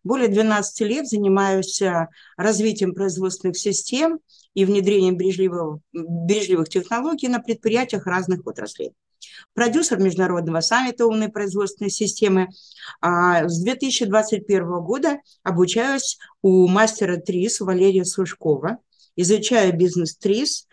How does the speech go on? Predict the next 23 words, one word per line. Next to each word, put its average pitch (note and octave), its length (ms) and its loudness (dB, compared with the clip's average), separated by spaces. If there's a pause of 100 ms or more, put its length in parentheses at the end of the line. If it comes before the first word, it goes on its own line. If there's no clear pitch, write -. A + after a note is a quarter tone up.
(180)
И - 20 -4
вот D#4+ 120 -4
в A#3+ 40 -6
январе G#3+ 640 2 (160)
как F3+ 220 -4
раз A3 220 2
закончила G3+ 520 0
обучение A3 720 -2 (180)
на G3 540 0
получение F3+ 460 -2
сертификата F#3+ 720 -8
третьего G3+ 400 2
уровня. D3 560 -2 (300)
Ведущая A3+ 440 2
канала, A3+ 580 2 (440)
э, E3 160 2
в, D#3 200 -6
э, D3+ 380 2
канала F3+ 420 2
в - 80 -10
Телеграме D#3+ 680 -2 (220)
«Бережливый A3 500 0
трис». - 400 -10